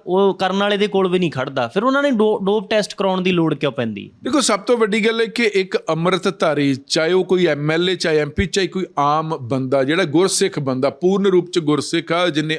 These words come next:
Speaker 2: ਅੰਮ੍ਰਿਤ ਛਕਿਆ ਗਾ, ਉਹ ਅਗਰ ਇਹੋ ਜਿਹੀ ਡੋਪ ਟੈਸਟ ਕਰਵਾਉਂਦੇ ਤੇ ਕ-, ਇਹਨੂੰ ਸਪਸ਼ਟ ਤੌਰ ਤੇ ਕਹਿ ਸਕਦੇ ਕਿ ਪਖੰਡ ਆ। ਅੰਮ੍ਰਿਤਧਾਰੀ ਬੰਦੇ ਨੂੰ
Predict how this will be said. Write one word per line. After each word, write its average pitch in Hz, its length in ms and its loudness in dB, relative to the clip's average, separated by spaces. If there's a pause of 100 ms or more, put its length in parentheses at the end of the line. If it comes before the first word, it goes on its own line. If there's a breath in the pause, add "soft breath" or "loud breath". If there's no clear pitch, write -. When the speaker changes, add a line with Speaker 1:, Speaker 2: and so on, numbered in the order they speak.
Speaker 2:
ਅੰਮ੍ਰਿਤ 151 500 -2 (300 loud breath)
ਛਕਿਆ 180 520 0
ਗਾ, 120 240 -2 (440 loud breath)
ਉਹ 233 300 4
ਅਗਰ 185 180 -2
ਇਹੋ 196 380 2
ਜਿਹੀ 196 360 -4 (260)
ਡੋਪ 160 300 0
ਟੈਸਟ 175 300 -2
ਕਰਵਾਉਂਦੇ 156 540 0
ਤੇ 180 180 -2 (240)
ਕ-, 151 200 -6
ਇਹਨੂੰ 170 300 0
ਸਪਸ਼ਟ - 480 -4
ਤੌਰ 147 200 0
ਤੇ 143 120 -4
ਕਹਿ 147 220 0
ਸਕਦੇ 156 220 -4
ਕਿ 175 100 -6
ਪਖੰਡ 107 560 -4
ਆ। 92 100 -4 (720 loud breath)
ਅੰਮ੍ਰਿਤਧਾਰੀ 190 960 0
ਬੰਦੇ 147 520 0
ਨੂੰ 117 260 -2